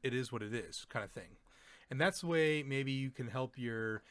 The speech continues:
your, your kid out. You can, you can think about it going forward. If you get what you want done, play conservative until the, yeah, if you lose it, it's fine, 'cause you, you accomplish your goal for that night or whatever it is that you're trying to accomplish.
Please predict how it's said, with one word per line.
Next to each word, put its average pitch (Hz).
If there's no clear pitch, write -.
your, 110
your 110
kid 156
out. 139
You 127
can, 117
you 127
can 117
think -
about 120
it 113
going 113
forward. 127
If 107
you 143
get 175
what 139
you 127
want 120
done, 131
play 175
conservative 156
until 131
the, 123
yeah, 117
if 135
you 117
lose 170
it, 151
it's 120
fine, 90
'cause 120
you, 131
you 147
accomplish 147
your 127
goal 117
for 120
that 110
night 110
or 117
whatever 107
it 104
is 110
that 110
you're 107
trying 104
to 98
accomplish. 151